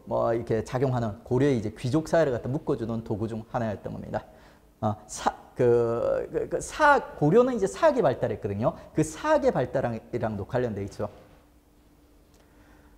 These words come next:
그다음에 이제 고려의 조선과 또 차이점 중에 하나가 고려의 묵과가 조선과의 차이점이에요.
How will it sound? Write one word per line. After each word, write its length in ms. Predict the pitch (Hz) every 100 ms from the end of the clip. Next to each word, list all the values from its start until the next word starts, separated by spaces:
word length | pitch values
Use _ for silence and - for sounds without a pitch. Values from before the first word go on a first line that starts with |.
| - - - -
그다음에 240 | 202 202
이제 340 | 185 185 170 -
고려의 500 | 165 202 226 220 214
조선과 540 | - - 214 220 202
또 120 | 202
차이점 420 | - 262 247 208 165
중에 100 | 147
하나가 540 | 135 131 117 104 104
고려의 480 | - 139 175 247 185
묵과가 800 | 120 107 - - 247 247 262 247
조선과의 560 | - 123 156 135 110 104
차이점이에요. 580 | 127 104 - 95 95